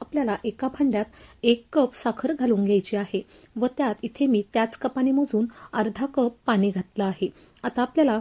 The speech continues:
गॅस सुरू करायचा आहे व आपल्याला या साखरेचं छान असं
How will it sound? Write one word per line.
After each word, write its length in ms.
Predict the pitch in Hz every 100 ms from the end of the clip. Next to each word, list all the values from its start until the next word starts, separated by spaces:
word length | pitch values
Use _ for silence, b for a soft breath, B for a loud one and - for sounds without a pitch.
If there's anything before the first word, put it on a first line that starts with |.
| 214
गॅस 260 | 208 214 -
सुरू 160 | 214
करायचा 440 | 208 208 214 208 311
आहे 240 | 311 254 B B -
व 40 | 247
आपल्याला 460 | - 302 277 208 240 240
या 120 | 220
साखरेचं 480 | - 269 302 277 226 -
छान 200 | 233 226 -
असं 240 | - 233